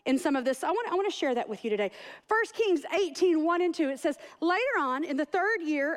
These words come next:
of the drought, the Lord said to Elijah, 'Go and present yourself to King Ahab. Tell him that I am s-,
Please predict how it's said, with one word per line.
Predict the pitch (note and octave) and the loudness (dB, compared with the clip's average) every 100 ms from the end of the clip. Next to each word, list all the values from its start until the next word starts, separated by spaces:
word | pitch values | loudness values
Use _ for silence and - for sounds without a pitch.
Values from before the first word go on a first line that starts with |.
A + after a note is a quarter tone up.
| C#4+ | -4
of | |
the | C4 | -4
drought, | A#3+ A#3 G3 G#3+ - - - | -2 -2 -2 -4 -10 -14 -4
the | D4+ | -2
Lord | C#4+ F4+ G#4+ - | 2 2 2 0
said | G4 E4+ | -4 -2
to | D4+ | 0
Elijah, | C4+ A#3 G#3+ G3 G#3 - - - | 0 0 -2 -4 -6 -8 -16 -8
'Go | - F4+ A#4 | 0 2 2
and | A#4 | 0
present | F4+ C#4 E4+ D4+ | -2 0 -2 -2
yourself | F4 - D4+ | -4 -2 -4
to | C#4+ | -4
King | - D4 | -2 0
Ahab. | B3 A3 G3+ G#3 - _ _ _ _ | 0 -2 -4 -8 -12 _ _ _ _
Tell | - A4 C5 A4+ | -2 2 2 2
him | E4 D#4+ | 2 2
that | D4+ C#4 | 0 0
I | C#4+ | 0
am | A#3+ A#3 | -4 -8
s-, | - - - - | -12 -16 -16 -20